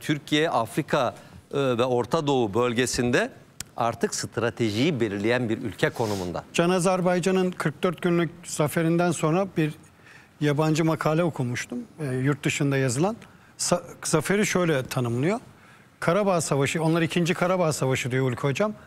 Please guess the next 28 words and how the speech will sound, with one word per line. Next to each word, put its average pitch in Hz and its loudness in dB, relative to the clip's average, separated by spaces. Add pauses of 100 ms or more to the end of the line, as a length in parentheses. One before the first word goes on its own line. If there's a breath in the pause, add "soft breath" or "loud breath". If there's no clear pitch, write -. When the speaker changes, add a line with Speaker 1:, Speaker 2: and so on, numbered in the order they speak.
(160 loud breath)
Speaker 2:
Karabağ 190 2
Savaşı'nı 170 0
diyor 202 2
şöyle 156 0
anlatıyor, 170 0
şöyle 185 2
özetleyebiliriz 156 0
diyor. 107 -6 (840 loud breath)
E, 156 0
yirminci 165 2
yüzyılın 147 2
diyor, 170 0 (180)
yirminci 151 2
yüzyılın 156 2 (320 loud breath)
Rus 196 2
silahına 151 2
sahip 139 2
Ermeni 151 4
ordusunu, 131 0 (260)
yirminci 143 2
yüzyılın 160 2
Rusları, 160 0
Rus 165 0
yapımı 160 2 (200 loud breath)
silahlara 160 2
sahip 135 0
Ermeni 151 2
ordusunu, 160 0